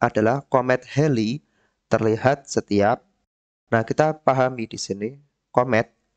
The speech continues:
adalah benda langit yang mengelilingi matahari dengan orbit yang sangat lonjong. Komet terdiri atas debu,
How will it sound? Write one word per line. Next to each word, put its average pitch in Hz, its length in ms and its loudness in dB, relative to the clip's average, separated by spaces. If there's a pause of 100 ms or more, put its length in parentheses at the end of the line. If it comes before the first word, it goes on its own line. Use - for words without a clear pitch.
(140)
adalah 117 640 2
benda 107 240 -2
langit 98 420 0 (400)
yang 147 320 2
mengelilingi 143 640 0
matahari 113 680 -2 (500)
dengan 131 320 -2
orbit 113 480 -2
yang 151 300 -2
sangat 101 500 -2 (380)
lonjong. 107 560 -2 (680)
Komet 107 480 0
terdiri 120 720 -2 (100)
atas 110 400 -2
debu, 135 540 -2